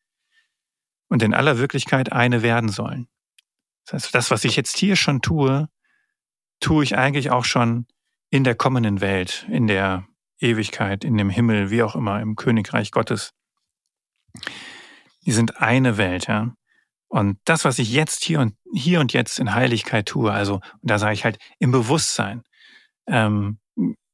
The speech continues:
mit ganzer, mit ganzem Herzen, mit all meiner Kraft, ähm, willentlich, ja, ähm, das, das ist schon viel mehr als eine Tat, die ich in der, in der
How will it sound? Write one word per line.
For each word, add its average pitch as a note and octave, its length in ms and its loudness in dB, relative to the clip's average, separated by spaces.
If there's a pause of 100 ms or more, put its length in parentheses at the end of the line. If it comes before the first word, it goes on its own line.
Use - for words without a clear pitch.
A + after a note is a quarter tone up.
(140)
mit A#2+ 140 0
ganzer, C3+ 480 2
mit A#2+ 140 -2
ganzem C#3 300 0
Herzen, B2+ 460 0
mit G2+ 100 -2
all B2 180 2
meiner A#2 240 2
Kraft, - 500 -4 (500)
ähm, A2 380 0
willentlich, A#2 840 0 (140)
ja, A2 280 -2 (720)
ähm, A2 400 -2
das, - 460 -2 (240)
das - 220 -2
ist - 100 0
schon C3 140 0
viel A#2+ 200 0
mehr A#2+ 220 2
als A#2+ 180 -2
eine A2 80 -4
Tat, A2 260 -2
die B2+ 40 2
ich A2 260 -6
in C#3 100 -2
der, G#2 320 -2
in D3 140 -2
der G#2 220 -4